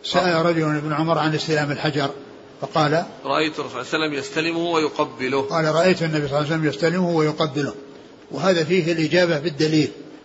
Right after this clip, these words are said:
Speaker 1: لأنه سئل عن احتمال الزمان فقال، لم يقل له أنه سائغ وأنه مشروع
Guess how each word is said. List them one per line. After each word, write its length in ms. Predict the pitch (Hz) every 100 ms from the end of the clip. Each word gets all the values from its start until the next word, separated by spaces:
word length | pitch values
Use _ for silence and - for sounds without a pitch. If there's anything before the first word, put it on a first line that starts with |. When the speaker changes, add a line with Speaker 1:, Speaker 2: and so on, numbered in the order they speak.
| - -
Speaker 1:
لأنه 340 | 147 147 147 147
سئل 220 | 180 160
عن 200 | 147 151
احتمال 400 | - 156 147 139
الزمان 300 | 131 156 170
فقال، 520 | 170 180 180 165 175 - - - 185
لم 160 | 214
يقل 300 | 196 202 185
له 260 | 160 143 160
أنه 440 | 156 147 147 147
سائغ 380 | 139 165 151 139
وأنه 380 | 143 147 139 143
مشروع 340 | 143 170 151